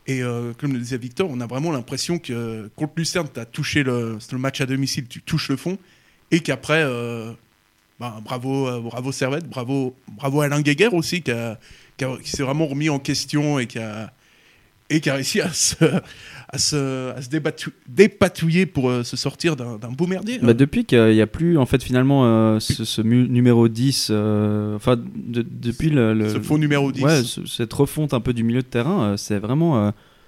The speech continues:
Speaker 2: impressionnant la différence, euh, en tout cas en termes de solidité aussi, euh, défensive et tout ça. Donc, euh, je trouve que, euh, pour le coup, c'est vraiment un bon, un bon changement très simple, euh, au niveau de,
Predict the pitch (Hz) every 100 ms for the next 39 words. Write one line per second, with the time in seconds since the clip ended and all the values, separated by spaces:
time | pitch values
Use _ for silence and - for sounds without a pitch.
0 | - 107 135 139 156 156 113 104 117 117
1 | 127 - 101 98 95 - - _ - 107
2 | - 143 123 117 113 107 135 123 123 123
3 | - 117 113 - 123 113 101 101 110 110
4 | 127 123 101 - - 156 101 - 101 -
5 | - _ _ - 139 - 104 95 95 95
6 | - - _ 117 113 175 - 95 113 156
7 | 127 107 143 143 107 104 131 147 147 139
8 | 160 - 143 160 170 - 110 104 104 107
9 | 110 110 104